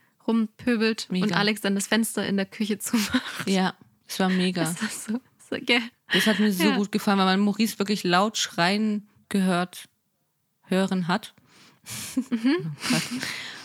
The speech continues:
Speaker 2: Und Alex geht dann zum Küchenfenster, macht's zu und genau in dem Moment, wo es zumacht, wird der Ton von Maurice so leise gemacht. Als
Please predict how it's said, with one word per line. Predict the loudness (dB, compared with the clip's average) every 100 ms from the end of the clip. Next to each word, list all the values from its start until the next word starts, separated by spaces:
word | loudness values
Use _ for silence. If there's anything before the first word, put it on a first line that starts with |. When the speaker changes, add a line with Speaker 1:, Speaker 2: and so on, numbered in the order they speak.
| -20 _
Speaker 2:
Und | 2 2 0 2
Alex | 4 4 0
geht | 0 2
dann | 2
zum | 2
Küchenfenster, | 2 0 2 0 2 2
macht's | 2 0 -4
zu | -2 0
und | 2
genau | 2 4 4
in | 4
dem | 2
Moment, | 2 0
wo | -2
es | -2
zumacht, | -2 0 0 -2
wird | -2
der | -2
Ton | -4 -2 0 0
von | -2 -2
Maurice | -2 -2 -2
so |
leise | -2 0 0
gemacht. | -4 -4 -6 -8 -8
Als | 2